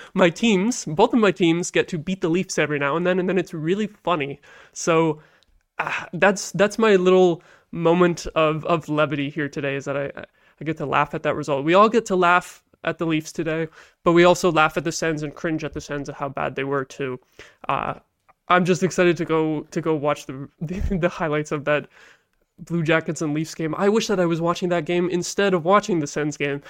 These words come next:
If I wasn't doing Game Over today, I would have, uh, probably turned this game off or put it on,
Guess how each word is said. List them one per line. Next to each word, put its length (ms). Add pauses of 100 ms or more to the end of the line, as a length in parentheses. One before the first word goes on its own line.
(140)
If 120
I 140
wasn't 480
doing 560 (600)
Game 240
Over 200
today, 580 (260)
I 120
would 120
have, 180
uh, 280
probably 420
turned 360
this 160
game 240
off 200
or 80
put 200
it 80
on, 280